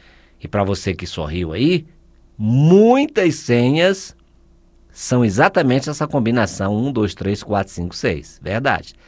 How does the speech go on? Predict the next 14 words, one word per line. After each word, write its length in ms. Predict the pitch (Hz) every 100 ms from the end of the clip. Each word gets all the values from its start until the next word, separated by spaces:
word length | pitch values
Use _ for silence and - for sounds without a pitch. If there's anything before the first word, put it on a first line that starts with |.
| -
Tanto 240 | 113 110
é 40 | 123
que 140 | 135
quem 160 | 135 131
quer 160 | 135
surrupiar, 480 | 117 110 107 98 101
a 40 | -
primeira 360 | 107 117 147
senha 240 | 139 131 131
que 100 | 139
coloca 380 | 107 110 -
é 140 | 165 110
essa. 260 | - - - - _ _
E, 400 | - 196 254 359